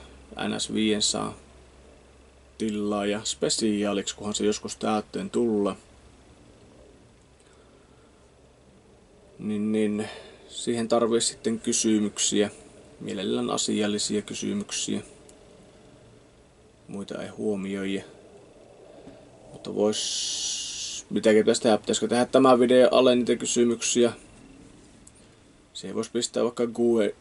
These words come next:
Q kautta A, eli question answer tai K kautta V. Ja sitten se kysymys, niin minä erottelen ne sitten sinne, sillä sinne,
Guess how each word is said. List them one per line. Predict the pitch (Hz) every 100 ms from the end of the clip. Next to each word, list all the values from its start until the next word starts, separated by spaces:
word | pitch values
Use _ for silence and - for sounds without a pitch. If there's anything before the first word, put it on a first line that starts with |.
| _ _ - - -
Q | 151 156 127 -
kautta | 127 120 135
A, | 123 123 117 104 - - - - _ _ _ _ _ _ _
eli | 120 - - 120
question | 120 - 113 110
answer | 113 113 110 107
tai | 117 117
K | - _ - 110 110
kautta | - 110 113 107
V. | 110 107 104 - _ _ _ _ _ _ _ _ _ 113
Ja |
sitten | 107 - 104
se | 107
kysymys, | 113 107 107 104 -
niin | 104
minä | 101 101
erottelen | 101 104 - 104 104
ne | 104
sitten | - - -
sinne, | - 107 104 - - - - -
sillä | - 123 120
sinne, | 120 120 120